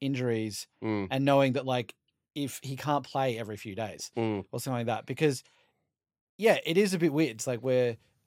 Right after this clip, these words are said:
Speaker 1: it, we're seeing, like, glimpses of him, like, "Okay, great, he can now be more of a creative outlet through this
Speaker 2: Mm.
Speaker 1: period,
Speaker 2: Mm.
Speaker 1: especially when we don't have Madison."
Speaker 2: Mm.
Speaker 1: But then he's on the bench <laughs> for the, for the next
Speaker 2: Yeah,
Speaker 1: game.
Speaker 2: yeah.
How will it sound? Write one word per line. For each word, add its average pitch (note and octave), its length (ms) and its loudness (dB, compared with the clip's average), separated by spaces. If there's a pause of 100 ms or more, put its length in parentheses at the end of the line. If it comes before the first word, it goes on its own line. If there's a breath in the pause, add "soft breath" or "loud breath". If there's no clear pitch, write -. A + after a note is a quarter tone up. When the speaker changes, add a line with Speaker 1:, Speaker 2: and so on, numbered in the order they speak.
Speaker 1:
it, C3 160 -8
we're C#3 140 -2
seeing, E3 280 4
like, D3 200 4
glimpses C#3 320 0
of C3 120 4
him, B2+ 80 0
like, B2 160 -2
"Okay, E3 220 4
great, D#3+ 260 4
he A#2 160 -6
can C#3 140 -6
now C3 160 -2
be A#2+ 140 -6
more A#2+ 180 -6
of A2+ 60 -8
a A2+ 60 -10
creative A2 340 -6
outlet A#2+ 340 -8
through A#2 160 -8
this G#2 120 -10
Speaker 2:
Mm. - 40 -8
Speaker 1:
period, A2+ 400 -4
Speaker 2:
Mm. F#2+ 60 -6
Speaker 1:
especially G#2+ 300 0
when A2+ 100 -4
we A2+ 40 -4
don't A2 100 -4
have G#2+ 100 -6
Madison." C3 480 2 (100)
Speaker 2:
Mm. G2 260 -4
Speaker 1:
But C3 140 -2
then C3+ 280 6
he's B2+ 360 2
on C3+ 140 -2
the A#2+ 60 0
bench A2+ 240 -2
<laughs> - 60 -8
for A#3 140 8
the, - 160 2
for A3 140 0
the F3+ 60 2
next C#3+ 160 6
Speaker 2:
Yeah, C3+ 340 6
Speaker 1:
game. A2 100 -14
Speaker 2:
yeah. A2+ 320 2